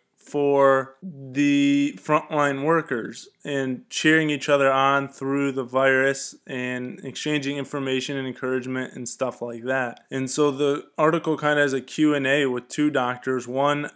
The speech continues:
Doctor Alvarez, which is a rehab medical director at Metropolitan Methodist Hospital in San Antonio, Texas,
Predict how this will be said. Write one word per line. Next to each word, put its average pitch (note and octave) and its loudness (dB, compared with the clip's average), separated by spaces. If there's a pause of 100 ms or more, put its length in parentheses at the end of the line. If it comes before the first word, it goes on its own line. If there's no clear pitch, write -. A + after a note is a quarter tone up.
Doctor C3 0
Alvarez, D#3 4
which C3 -6
is B2 -4
a C3 -2
rehab C3+ 2
medical C3+ -2
director C#3 2
at D3 -4
Metropolitan C3 -2
Methodist B2+ -6
Hospital C3 -4
in B2+ -8
San C3+ -6
Antonio, B2 -6
Texas, D3+ 0